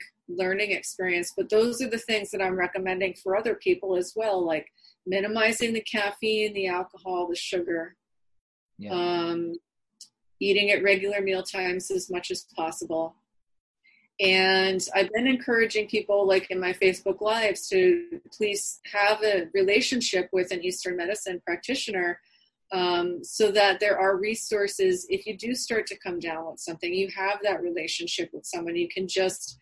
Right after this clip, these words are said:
Speaker 1: reach out to them and get the right formula for your presentation. Or if you do want to work on making yourself a less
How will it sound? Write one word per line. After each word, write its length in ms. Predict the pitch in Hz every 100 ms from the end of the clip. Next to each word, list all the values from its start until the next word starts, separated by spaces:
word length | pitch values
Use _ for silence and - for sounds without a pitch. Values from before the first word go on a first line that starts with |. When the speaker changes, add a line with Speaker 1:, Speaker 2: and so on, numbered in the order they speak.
| _ _
Speaker 1:
reach 260 | 214 208 208
out 220 | 190 190
to 120 | -
them 260 | 180 185 175
and 180 | 175 175
get 420 | 180 202 196 160 _ _ _ -
the 120 | 202
right 400 | 185 196 196 180 -
formula 520 | - 185 196 202 190 180
for 180 | -
your 160 | 175 175
presentation. 920 | - 359 - - - 202 214 196 175
Or 280 | 175 170 170 - - -
if 240 | 220 220 233
you 160 | 233
do 300 | 185 214 247
want 360 | 202 208 202 185 -
to 260 | 208 190 175
work 300 | 185 415 - -
on 440 | 185 185 185 180 185
making 440 | 190 196 196 190
yourself 640 | 185 196 202 - 190 175 -
a 60 | -
less 640 | 185 180 185 - - -